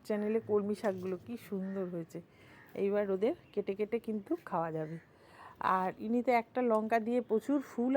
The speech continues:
আসলো, কিন্তু ওর গোড়ায় মাটি ছিল না, ওকে নতুন করে মাটি, গোবর সব কিছু দেওয়া হলো। আবার, আহ, বৃষ্টির জলও তো পাচ্ছে, তো এবার দেখা যাক কি হয়, এই আর কি। এই অ্যাডেনিয়াম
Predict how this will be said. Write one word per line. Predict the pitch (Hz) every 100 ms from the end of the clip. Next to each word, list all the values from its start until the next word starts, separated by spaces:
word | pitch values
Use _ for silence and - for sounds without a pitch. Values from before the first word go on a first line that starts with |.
| 254
আসলো, | - 226 302 - - - - -
কিন্তু | 214 214
ওর | 247 202
গোড়ায় | 214 220 226
মাটি | 208 233
ছিল | 214 220 233
না, | 254 247
ওকে | 226 220
নতুন | 208 214 214
করে | 214 220 208 196
মাটি, | 190 190 - 226 202
গোবর | 190 196 220 220
সব | 208 185
কিছু | - 196 208
দেওয়া | 202 208 214
হলো। | 240 294 - - - - -
আবার, | 185 180 175
আহ, | - - 180 175 170 160
বৃষ্টির | 185 220 - - 240 220
জলও | 208 196 208
তো | 208 208 -
পাচ্ছে, | 185 - - 311 - - - -
তো | - 254
এবার | 240 220
দেখা | 226 233
যাক | 226 - -
কি | 214
হয়, | 175 196 - - - - - - - - -
এই | 185 175
আর | 165 -
কি। | 175 - - -
এই | - 202
অ্যাডেনিয়াম | 185 185 202 208